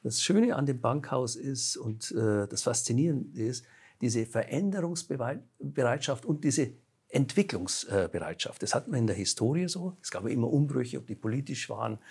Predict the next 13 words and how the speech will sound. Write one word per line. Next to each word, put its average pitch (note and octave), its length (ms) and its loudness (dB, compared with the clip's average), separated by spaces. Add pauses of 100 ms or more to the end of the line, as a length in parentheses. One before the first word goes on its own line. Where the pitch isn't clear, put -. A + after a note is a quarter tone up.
(420)
Ähm, G#2+ 520 4
dann G#2+ 180 -4
sind A#2+ 160 -4
Geschäftsmodelle B2 720 0
mussten A#2+ 260 -2
radikalst - 600 2
verändert A2 440 2
werden, A#2 380 -2 (400)
äh, A#2 240 4
damit A2 360 -4
wir, A2 360 8 (100)
ähm, G#2 580 2
ja, G#2+ 320 2